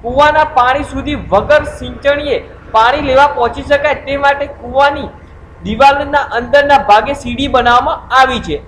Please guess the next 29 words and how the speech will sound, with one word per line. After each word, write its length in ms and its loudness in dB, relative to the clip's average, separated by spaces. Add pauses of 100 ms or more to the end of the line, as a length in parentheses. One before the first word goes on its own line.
આ 160 0
સીડી 360 -8
ઉપર 320 -2
અમુક 500 -2
અંતરે 460 2
નાની 360 2
બારીઓ 340 2
મૂકવામાં 460 -2 (380)
આવી 220 2
છે. 340 -10 (180)
કુવાની 400 0
આ 360 0
શૈલી 280 -2
કંઈક 340 0 (240)
અંશે 340 -2
વાવને 440 2
મળતી 420 0
ગણાય. 380 2 (500)
આ 140 2
પ્રકારની 520 0
સીડીવાળા 640 2
કુવાને 420 0
ભમરીયો 560 -4
કુવો 300 -6
કહેવામાં 460 0 (380)
આવે 240 4
છે. 180 -8 (440)
પણ 100 4 (280)
આ 380 2